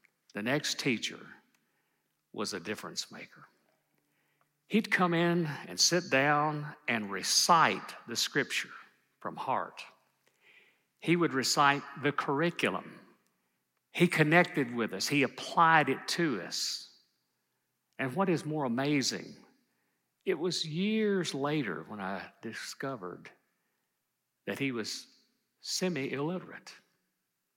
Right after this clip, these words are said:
He was functionally illiterate. On Saturday, his wife would carve out hours, they would together. She would read the scripture till he had it here. He had this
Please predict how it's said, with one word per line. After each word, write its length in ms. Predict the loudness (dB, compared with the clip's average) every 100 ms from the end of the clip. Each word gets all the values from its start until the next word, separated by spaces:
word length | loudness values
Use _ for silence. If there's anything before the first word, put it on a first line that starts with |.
| _
He 140 | -4
was 200 | -2 -4
functionally 840 | -2 0 0 0 -4 -4 -4 -6 -8 -8
illiterate. 440 | -6 -6 -8 -12 -18 -20 _ _ _ _ _ _ _ _ _ _ _ _ _ _ _ _ _ _ _ _ _ _ _ _
On 140 | -2 0
Saturday, 540 | 4 6 6 4 2
his 220 | 0 0
wife 320 | 0 2 2
would 100 | -4
carve 320 | -2 0 2 2
out 260 | 0 0
hours, 500 | 2 4 2 0 -4
they 160 | -4 -2
would 220 | -2 -4
together. 460 | -4 -2 -2 -4 -12 -18 -20 _ _ -8
She 200 | -4 -4
would 120 | -2
read 340 | 2 2 2
the 80 | -2
scripture 500 | -4 -2 -4 -4 -6
till 120 | -6
he 180 | -6 -4
had 240 | -2 -2
it 120 | -4 -4
here. 460 | -2 -2 -2 -8 -20 _ _ _ _
He 140 | -8 -6
had 120 | -4
this 240 | -4 -6